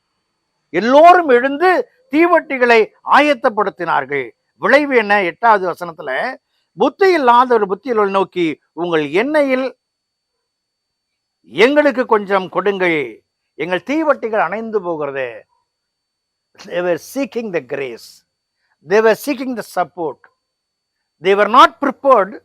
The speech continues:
in a right attitude. எல்லாரோட கூட சேர்ந்து வந்தாங்களே ஒழிய, எவை எல்லாவற்றையும் கொண்டு வர வேண்டுமோ, அவை எல்லாவற்றையும் கொண்டு வர தவறின மக்களாய் இருந்தார்கள். ஞானத்துல குறைவுள்ளவர்கள்.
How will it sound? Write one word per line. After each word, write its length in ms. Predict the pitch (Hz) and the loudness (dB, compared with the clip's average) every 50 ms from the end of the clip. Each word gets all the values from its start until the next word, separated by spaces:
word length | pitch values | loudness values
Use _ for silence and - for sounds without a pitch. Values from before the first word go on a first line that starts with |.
| _ _ _ _ _ _ - 180 | _ _ _ _ _ _ -12 -4
in 60 | 190 | -2
a 80 | 180 | 2
right 440 | - 214 254 311 269 - 254 220 208 | 4 4 4 4 2 2 2 2 2
attitude. 540 | 202 - 214 196 - - 156 139 107 101 _ _ _ _ _ _ _ _ _ _ _ _ _ _ _ | 2 -2 -10 -12 -12 -12 -14 -14 -14 -16 _ _ _ _ _ _ _ _ _ _ _ _ _ _ _
எல்லாரோட 480 | 120 147 190 220 233 262 269 285 294 | -4 0 4 6 6 8 8 8 6
கூட 280 | 285 285 262 277 285 247 | 6 2 0 0 0 0
சேர்ந்து 440 | - - 220 247 262 254 220 202 196 | 0 0 -2 -2 0 0 -2 -2 -2
வந்தாங்களே 440 | 196 220 240 233 220 208 190 180 | -2 -2 -2 -2 -2 -4 -6 -6
ஒழிய, 460 | 175 156 139 131 131 139 165 226 269 - _ _ _ _ _ | -8 -8 -10 -12 -10 -6 -6 -6 -8 -10 _ _ _ _ _
எவை 320 | 139 160 202 240 277 269 | -4 -2 0 2 2 2
எல்லாவற்றையும் 720 | 247 240 240 240 269 294 330 330 330 311 320 294 269 226 - | 2 0 -2 -2 -2 -2 0 2 0 0 0 -2 -12 -10 -4
கொண்டு 260 | - 233 262 277 294 | -4 -4 -4 -4 -2
வர 180 | 277 262 247 | 0 0 0
வேண்டுமோ, 460 | 226 233 226 214 226 240 339 370 339 262 _ _ | 0 -4 -6 -6 -4 -2 0 0 0 0 _ _
அவை 200 | - 180 196 220 | -6 -2 -2 0
எல்லாவற்றையும் 640 | 214 214 226 233 262 294 311 302 285 285 277 247 185 | 0 0 2 4 4 4 4 2 0 0 -2 -6 0
கொண்டு 240 | - 233 240 262 269 | 0 0 0 0 2
வர 260 | 254 240 226 208 - _ _ _ | 4 4 4 4 2 _ _ _
தவறின 460 | - 196 262 302 339 370 359 339 320 | 2 2 4 6 4 2 2 0 0
மக்களாய் 460 | 285 262 - - - 240 220 214 190 | 0 -2 -4 -2 -4 -2 -2 -2 -4
இருந்தார்கள். 680 | 185 190 190 180 170 156 143 143 127 123 120 117 110 _ _ _ _ _ _ _ _ _ _ _ _ _ _ _ _ _ _ _ _ _ _ _ _ | -4 -8 -8 -8 -8 -8 -8 -8 -12 -16 -18 -20 -20 _ _ _ _ _ _ _ _ _ _ _ _ _ _ _ _ _ _ _ _ _ _ _ _
ஞானத்துல 640 | 110 135 156 185 220 233 226 214 - 214 185 165 147 135 - | -4 0 4 4 4 4 2 -2 -2 -2 -2 -2 -2 -2 -4
குறைவுள்ளவர்கள். 720 | 151 170 175 156 139 120 117 110 104 107 107 113 110 101 | -6 -6 -6 -8 -10 -12 -14 -16 -18 -18 -20 -20 -20 _